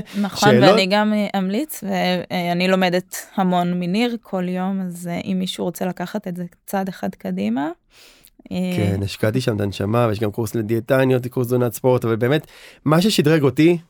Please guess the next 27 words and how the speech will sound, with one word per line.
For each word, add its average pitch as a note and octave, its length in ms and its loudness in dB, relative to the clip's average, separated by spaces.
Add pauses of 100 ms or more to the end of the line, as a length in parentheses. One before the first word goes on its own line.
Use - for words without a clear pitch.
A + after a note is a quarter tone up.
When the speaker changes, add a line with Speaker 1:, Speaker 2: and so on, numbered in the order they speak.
(140)
Speaker 2:
אוקיי, C#3+ 360 -2 (100)
ככה A#2+ 220 -10
משפט A#2 340 -6
לפני B2 180 -8
סיכום, D#3+ 460 2
אה, A#2 600 4
מה A#2 100 2
ששדרג B2 380 0
אותי A#2 180 0
זה A2 120 0
באמת G#2 240 -2
להתחיל G#2+ 300 -2
ללמד G2 400 -2
ולהרצות. G2 540 -8 (420)
אני A2 60 -8
חושב A2 120 -6
שזה A2 200 -4
גורם G#2+ 280 0
לאנשים A2 300 -2
להיות A2 140 -2
יותר G#2 180 -2
טובים, C3+ 460 0 (360)
אם A#2 40 -2
אתם A2 100 -2
רוצים A#2 220 0
להתמקצע A2 480 0
במשהו, C#3 420 2